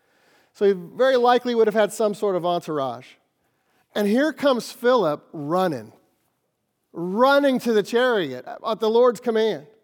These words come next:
And I don't have any idea if security was, you know, anything back then like it is today, but, but I think you can see where I'm going with this.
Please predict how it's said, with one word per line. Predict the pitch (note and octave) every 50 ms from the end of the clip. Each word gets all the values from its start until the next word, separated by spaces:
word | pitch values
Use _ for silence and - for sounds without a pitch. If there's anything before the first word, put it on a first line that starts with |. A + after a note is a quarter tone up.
| _ _ _ _ _ _ _ _ _ _ _ _ _ _ _
And | - A3 A#3+
I | B3+ D4
don't | D#4 C#4+ - -
have | F#3 G3+ F3+ F3+
any | G3 G3 F#3+ F#3
idea | F3 D#3+ C#3+ C#3 C3 A#2 G#2 G2+ C3 - -
if | E3+ E3 D3
security | - - E3 - - F3+ F3 E3+ F3+ F3+ E3+ E3+ E3+ E3
was, | D#3+ E3+ E3 D3+ C3+ - - -
you | - E3 D#3+
know, | D3+ D3
anything | D#3 E3 F3 E3 D#3 E3 D#3+ D#3+ D#3 D3+ D3+ - -
back | E3+ E3+ F3 F3 D3+
then | D3 D3+ E3+ F3 F3 E3 E3+ F3 D3+ _ _ _ _ _ -
like | F3 F#3+ F#3 F#3 -
it | F#3+ F3
is | F#3 F#3 F3+ F#3
today, | G#3 F3+ F#3 F3+ F#3+ A3 B3+
but, | A3 F#3 F3 - - _ _ _ _ _ _ _ _ _ _ _ _
but | - A3
I | A3+ A3+
think | G#3+ C4+ A#3+ G#3
you | B3+ A#3+
can | B3 A#3 -
see | - C#4 C4+ B3+
where | B3 A#3+ A#3+ A#3
I'm | A3+ G#3
going | G3+ A#3 B3+ B3+ B3+ A3+ F#3
with | E3 - -
this. | B2 C3 C3+ - - _